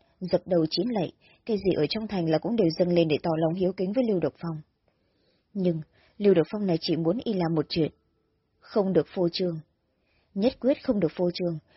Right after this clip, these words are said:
không cho phép kinh động tới bất cứ một ai. Tiểu quan họ Tân kia lại vâng vâng dạ dạ, bụng nghĩ là phải cố gắng hết sức để chiêu đãi vị hồng nhân đeo kiếm hoàng thượng ban tặng.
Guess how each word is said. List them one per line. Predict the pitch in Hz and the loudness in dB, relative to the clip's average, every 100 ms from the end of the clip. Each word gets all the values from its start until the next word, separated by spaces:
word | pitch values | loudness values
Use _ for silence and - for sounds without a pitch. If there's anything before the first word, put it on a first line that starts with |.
| _ | _
không | - 190 | -2 0
cho | 180 | 0
phép | 208 247 | -2 -2
kinh | 220 180 | -2 0
động | 156 - | 0 0
tới | 175 | 0
bất | 269 - | 0 0
cứ | 202 | -2
một | 226 175 | 0 -2
ai. | 165 165 - _ _ _ _ _ _ _ _ _ _ _ _ _ | -6 -8 -12 _ _ _ _ _ _ _ _ _ _ _ _ _
Tiểu | 196 160 | 4 4
quan | 180 | 2
họ | 175 185 | -2 -2
Tân | 196 180 | -2 -2
kia | 185 175 | 0 2
lại | 160 - | 2 0
vâng | 202 | -2
vâng | 214 208 | -2 -2
dạ | 175 160 | -2 -4
dạ, | 165 151 - _ _ | -6 -6 -12 _ _
bụng | 196 175 | -6 -2
nghĩ | 170 226 | 0 0
là | 226 | 0
phải | 180 160 | -2 -2
cố | 175 | 0
gắng | 185 190 | 0 -2
hết | 202 254 - | -2 -4 -2
sức | 240 | -2
để | 170 | -2
chiêu | - 170 | 0 0
đãi | 170 247 | 0 -2
vị | 185 | -2
hồng | 175 190 165 | -2 0 0
nhân | 175 170 | 0 0
đeo | 190 175 | 0 -2
kiếm | 170 185 254 | 0 -2 0
hoàng | 220 170 | -2 -2
thượng | 175 - | -4 -2
ban | 170 170 | -4 -4
tặng. | 151 | -8